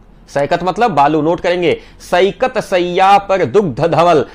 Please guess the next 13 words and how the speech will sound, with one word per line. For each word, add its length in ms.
बालू 680
के 280
बिस्तर 460
पे 260
दूध 420
जैसी 420
सफेद, 680
कौन? 380
तनवंगी 880
गंगा। 760
गंगा, 460
कैसी 340
गंगा? 360